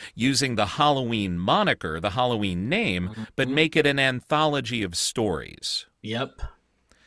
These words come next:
Speaker 2: Correct.
Speaker 1: So that's why you have the masks in Halloween three. And that is a
Speaker 2: Mm-hmm.
Speaker 1: sucky movie. <laughs>
Speaker 2: I actually, you know, I went back and watched it, and I looked through the lens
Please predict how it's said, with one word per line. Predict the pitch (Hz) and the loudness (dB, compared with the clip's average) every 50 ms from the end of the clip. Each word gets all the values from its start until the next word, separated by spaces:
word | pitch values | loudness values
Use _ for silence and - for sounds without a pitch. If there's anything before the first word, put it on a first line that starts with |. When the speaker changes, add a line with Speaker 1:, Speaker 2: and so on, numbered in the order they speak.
| _ _ _ _ - | _ _ _ _ -16
Speaker 2:
Correct. | - 113 104 - | -14 -10 -4 0
Speaker 1:
So | - 151 127 | 2 2 6
that's | 131 147 156 147 - | 6 6 6 4 4
why | 165 147 143 | 2 2 0
you | 135 127 123 | 2 0 -4
have | 117 135 123 120 113 101 | 0 2 2 2 2 0
the | 104 101 | -2 -2
masks | 98 104 120 127 120 98 82 80 - - - - - | 0 2 4 4 4 4 2 0 -2 -2 -2 -2 -2
in | 107 95 87 | -2 -2 -4
Halloween | 85 90 113 107 101 101 95 90 98 90 82 82 78 | -4 -2 -2 -2 -2 -2 -2 -2 -2 -2 -4 -4 -6
three. | - - - 98 90 82 67 62 58 - | -8 -8 -8 -6 -6 -6 -6 -8 -10 -8
And | 117 120 107 90 | -6 -6 -6 -2
that | - 202 208 156 | 0 0 0 0
is | 117 87 - - | -2 -2 -4 -4
a | 62 | -6
Speaker 2:
Mm-hmm. | 110 - - 117 117 - - - - - - - - - | -6 -6 -6 -4 -4 -4 -4 -4 -4 -4 -6 -6 -6 -4
Speaker 1:
sucky | 165 175 170 - - - 117 117 110 | -4 -4 -4 -4 -6 -8 -6 -6 -4
movie. | 107 107 101 92 82 - - 50 - - _ - - - - - | -4 -2 -2 -4 -4 -6 -10 -14 -16 -18 _ -20 -20 -20 -20 -20
<laughs> | - - - _ _ - - | -20 -20 -20 _ _ -4 -2
Speaker 2:
I | 143 127 - - 640 554 - - _ _ _ - - - - _ - _ - - - - - - 220 | -2 -2 -2 -6 -10 -16 -18 -20 _ _ _ -20 -20 -20 -20 _ -20 _ -18 -12 -10 -2 6 8 8
actually, | 277 330 - - 330 330 302 262 208 | 8 8 6 6 4 4 6 4 4
you | 202 220 277 | 4 4 6
know, | 320 294 - | 6 6 8
I | 196 220 | 8 6
went | 247 285 330 320 - | 8 6 6 4 4
back | 208 196 240 233 233 | 2 2 2 0 -2
and | 196 160 | -2 0
watched | 139 131 127 131 147 160 - - - | 0 2 2 2 0 -2 -4 -2 0
it, | 214 220 214 220 - | 2 2 0 -2 -6
and | 170 151 151 143 | -8 -6 -4 -4
I | 139 | -4
looked | 135 135 139 143 165 196 202 196 196 - _ _ - | -4 -4 -2 0 0 0 0 0 -4 -18 _ _ -14
through | - 170 175 175 | -6 -4 -4 -4
the | 165 165 | -2 -4
lens | 165 151 135 123 120 117 113 117 123 135 170 185 - - - - | -6 -4 -4 -4 -4 -4 -4 -6 -6 -6 -6 -8 -8 -10 -14 -16